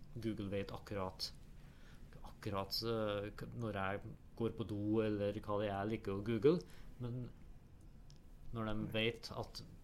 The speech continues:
k-, hva to milliarder folk liker å google, så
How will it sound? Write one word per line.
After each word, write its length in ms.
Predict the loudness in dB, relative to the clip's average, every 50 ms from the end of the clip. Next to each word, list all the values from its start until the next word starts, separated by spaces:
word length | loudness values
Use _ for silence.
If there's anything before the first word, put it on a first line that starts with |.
| -16 -16 -16 -8
k-, 180 | -6 -4 -4 -2
hva 220 | 0 2 2 4 2 2 0 -4 -12 -18 -18 -18 -16 -16 -14 -14 -14 -14 -14 -14 -12 -12
to 220 | -8 -4 -2 0 0
milliarder 460 | 0 2 2 2 0 0 -2 -4 -6 -2 2 4 4 4 4
folk 240 | 2 0 0 2 0
liker 180 | -2 -2 0 -2
å 60 | -2
google, 300 | -2 -4 -4 -4 -4 -6 -6 -8 -8 -8 -10 -10 -10 -10
så 240 | -4 0 2 4